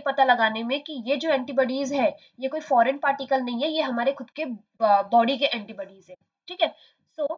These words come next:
okay, back to the questions। A client with the myasthenia gravis is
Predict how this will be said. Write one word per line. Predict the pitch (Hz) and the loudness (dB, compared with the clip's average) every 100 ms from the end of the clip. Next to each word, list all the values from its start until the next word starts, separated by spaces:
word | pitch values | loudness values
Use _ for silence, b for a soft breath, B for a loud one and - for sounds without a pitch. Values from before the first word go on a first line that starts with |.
| - _ _ _ _ _ _ - | -12 _ _ _ _ _ _ -4
okay, | 254 226 202 _ 226 | -2 -4 -10 _ -2
back | 226 226 | 0 2
to | 277 | 0
the | 277 | 2
questions। | 269 254 349 - - | 0 0 -6 -10 -12
A | - | -2
client | 262 277 359 359 | 2 2 0 0
with | 294 | 2
the | 311 | 4
myasthenia | 247 240 - 285 285 277 | 2 0 -2 0 2 4
gravis | 247 226 247 | 4 2 0
is | 285 | -4